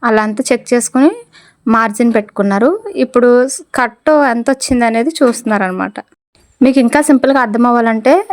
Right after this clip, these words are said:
రెండు మడతల్లో కాకుండా ఇప్పుడు నాలుగు మడతలు వేసుకున్నారు కదా, ఇలా నాలుగు మడతలు వేసుకున్నాక స్కర్ట్ అంత లెంత్ కావాలని, పాపకు అంత లెంత్ పడుతుంది అనేసి,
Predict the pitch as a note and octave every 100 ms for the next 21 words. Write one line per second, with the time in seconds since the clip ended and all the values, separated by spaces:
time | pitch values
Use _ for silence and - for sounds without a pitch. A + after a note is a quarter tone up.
0 | F#4 A#3+ A3+ B3 C4 B3 B3 A#3+ A#3 G#3
1 | G#3+ G#3+ C#4+ G#4 C#4+ - A3 G#3 G#3+ A3
2 | G#3+ B3 A3 G#3 - G#3 G3 F#3+ G3+ D4+
3 | - _ _ _ _ - B3 A#3+ A3 G#3
4 | A3+ C4 C4 C4 B3 A3 G#3+ G#3 - G#3+
5 | G3+ G#3 E4 F4+ - A#3+ A3+ - B3 -
6 | _ - G#3+ - - A3+ A3 A#3+ A3 G#3+
7 | B3+ A3+ G#3 G#3 B3 C4 G#3+ G#3 B3+ A#3
8 | G#3+ G3+ G3+ G#3 A3 G#3 G#3+ G#3 G#3+ C#4+
9 | E4+ -